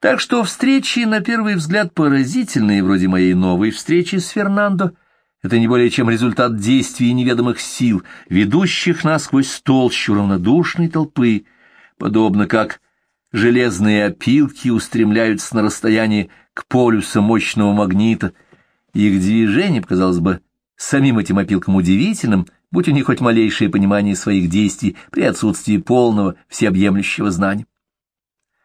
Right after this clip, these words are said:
Вот и мы движемся отчасти как сомнамбулы, но с истинной уверенностью сомнамбул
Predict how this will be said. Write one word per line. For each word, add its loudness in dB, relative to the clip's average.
Вот 0
и 4
мы 0
движемся 0
отчасти -2
как -2
сомнамбулы, -2
но 0
с -6
истинной -2
уверенностью -2
сомнамбул 0